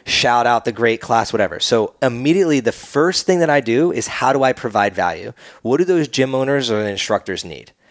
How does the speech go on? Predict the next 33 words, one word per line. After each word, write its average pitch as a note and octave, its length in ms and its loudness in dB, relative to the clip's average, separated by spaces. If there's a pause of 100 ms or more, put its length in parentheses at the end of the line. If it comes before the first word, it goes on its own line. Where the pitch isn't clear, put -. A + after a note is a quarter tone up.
(220)
They F3+ 140 2
need C3+ 280 0
more C3+ 220 2
eyes G#3+ 340 0
on F2 140 -2
them. - 300 -16 (180)
So C3+ 340 -2
even G#3 240 -4
if G3 120 -2
I C#3+ 100 2
only C#3 160 -2
have B2 180 -2
one B2+ 320 -2
extra C3 400 -2
eye F#2 280 0
that F2+ 140 -6
I G#2 160 0 (120)
eyeball F#2+ 380 0
that F2 120 -8
I F#2+ 40 -6
could F#2+ 160 -10
put A#2+ 160 -4
on D#2+ 100 -8
them, E2+ 220 -16
maybe B2 240 -6
it's - 120 -8
my A#2+ 120 0
mom G2+ 460 -2
that's G2+ 180 -10
following G2+ 360 -2
them, F#2+ 120 -10
whoever, C3+ 380 -2
right? A#2 300 0